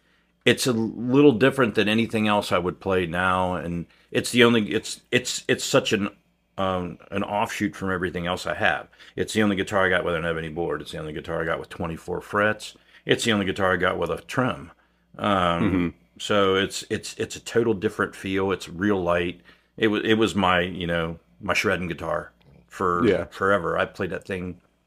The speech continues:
Speaker 1: three, four nights a week out down Marietta, Parkersburg area. So yeah, it got a lot of work.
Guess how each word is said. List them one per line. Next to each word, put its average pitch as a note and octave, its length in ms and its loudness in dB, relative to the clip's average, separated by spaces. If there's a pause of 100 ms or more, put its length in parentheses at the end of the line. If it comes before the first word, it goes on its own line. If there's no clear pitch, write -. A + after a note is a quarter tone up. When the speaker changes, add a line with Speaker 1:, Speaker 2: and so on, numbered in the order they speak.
Speaker 1:
three, G2+ 180 -6
four G2 180 -2
nights F#2 220 -2
a E2+ 40 -8
week F#2+ 260 -2
out F2 220 0
down E2 560 -2
Marietta, F2 340 0
Parkersburg E2 600 -6
area. D2+ 300 -12 (380)
So E2+ 600 -2 (240)
yeah, E2+ 140 -4
it F2+ 200 0
got G2 140 2
a F2 40 -2
lot E2+ 200 2
of D#2 60 -4
work. - 320 -6